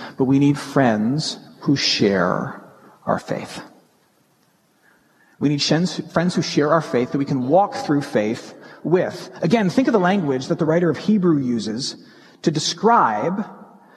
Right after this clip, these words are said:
to describe the faith that we have. And this is true throughout the scriptures. When you flip through the scriptures and you see the Christian faith being described, it is always described as a team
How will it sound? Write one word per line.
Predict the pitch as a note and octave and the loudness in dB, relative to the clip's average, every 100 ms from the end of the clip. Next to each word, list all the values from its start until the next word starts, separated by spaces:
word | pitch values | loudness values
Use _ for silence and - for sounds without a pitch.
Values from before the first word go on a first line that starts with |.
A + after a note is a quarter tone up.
| _ | _
to | E3+ | -2
describe | D3+ - F#3+ G3+ | -2 2 4 4
the | F3+ | 0
faith | - D#3+ D#3 | 2 0 2
that | D#3 | 0
we | D3 | 0
have. | C#3+ B2 G#2+ - - - - - - - | 0 -2 -4 -10 -18 -20 -20 -20 -18 -2
And | G3 | 2
this | C4 D4+ | 2 0
is | - | -4
true | - A3+ A3+ | 0 0 0
throughout | - F#3+ G3 A3+ | -2 2 2 2
the | A3 | -4
scriptures. | - G#3 - B2 | -2 -4 -2 -4
When | D3+ | -2
you | D#3 | -2
flip | - B3+ | -2 0
through | C4 | 0
the | A#3+ | 2
scriptures | - F3+ F#3 E3 | 0 0 -2 0
and | |
you | D#3+ | -2
see | - G#3+ | -2 -2
the | |
Christian | - G3+ - G3 | -2 -4 -2 -4
faith | - F3+ F3 | 0 0 0
being | F3+ D#3 | -2 -2
described, | D3+ - D3+ A#2 A#2+ D3+ - - | -2 2 2 2 -2 -8 -14 -2
it | G3 | 0
is | F#3+ - | 0 0
always | G#3+ A#3 B3+ C4 G#3+ | 2 2 2 0 -2
described | - E3+ - F3 D3 C3 C3 C3+ | -4 -8 -2 2 2 2 -2 -6
as | D#3 C#3+ | -8 -8
a | - | -12
team | - - F#3 C#3+ C3+ | -10 -2 0 0 -4